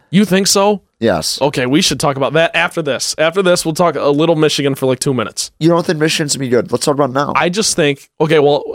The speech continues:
Speaker 2: They have Eli Brooks coming back, which is a huge
Speaker 1: That was
Speaker 2: get.
Speaker 1: big news. That's
Speaker 2: They have
Speaker 1: why I
Speaker 2: the
Speaker 1: would, yeah.
Speaker 2: number one recruiting class in the country, and Hunter Dickinson seems like he's sustained.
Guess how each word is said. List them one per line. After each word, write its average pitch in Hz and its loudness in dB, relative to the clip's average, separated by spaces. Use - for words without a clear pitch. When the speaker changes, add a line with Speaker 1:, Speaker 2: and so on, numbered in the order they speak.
Speaker 2:
They 160 2
have 160 2
Eli 156 2
Brooks 151 -2
coming 123 -2
back, 113 2
which 117 -4
is 110 -4
a 117 0
huge 107 -2
Speaker 1:
That 160 2
was 107 4
Speaker 2:
get. 107 4
Speaker 1:
big 165 0
news. 143 0
That's 143 4
Speaker 2:
They - 4
have 131 2
Speaker 1:
why 156 4
I - 4
Speaker 2:
the 147 2
Speaker 1:
would, 147 2
yeah. 123 2
Speaker 2:
number 135 -2
one 151 2
recruiting 135 -2
class 120 2
in 127 -4
the 113 -8
country, 107 -2
and 101 -2
Hunter 120 0
Dickinson 113 -2
seems 104 -4
like 98 0
he's 95 -4
sustained. 87 -2